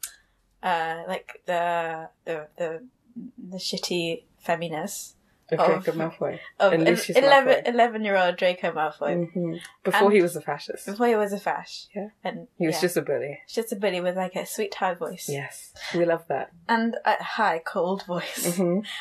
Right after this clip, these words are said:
Speaker 1: And I also love Lucius Malfoy. I love that actor. I
Speaker 2: I
Speaker 1: think
Speaker 2: love
Speaker 1: he's
Speaker 2: his,
Speaker 1: so
Speaker 2: like,
Speaker 1: great.
Speaker 2: big, big man with his long hair.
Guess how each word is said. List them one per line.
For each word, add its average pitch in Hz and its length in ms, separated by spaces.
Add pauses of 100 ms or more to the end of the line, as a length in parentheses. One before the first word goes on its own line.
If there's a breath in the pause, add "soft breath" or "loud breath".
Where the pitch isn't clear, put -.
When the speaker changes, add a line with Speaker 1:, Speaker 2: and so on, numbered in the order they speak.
(120 loud breath)
Speaker 1:
And 302 280
I 277 140
also 359 260
love 349 180
Lucius 233 320
Malfoy. 156 520 (440 loud breath)
I 233 60
love 320 220
that 311 160
actor. 285 300
I 147 120
Speaker 2:
I 190 60
Speaker 1:
think 175 140
Speaker 2:
love 185 100
Speaker 1:
he's 262 80
Speaker 2:
his, 208 100
Speaker 1:
so 202 80
Speaker 2:
like, 185 180
Speaker 1:
great. - 240
Speaker 2:
big, 170 360 (200)
big 170 240
man 160 400
with 151 140
his 151 220
long 151 140
hair. - 280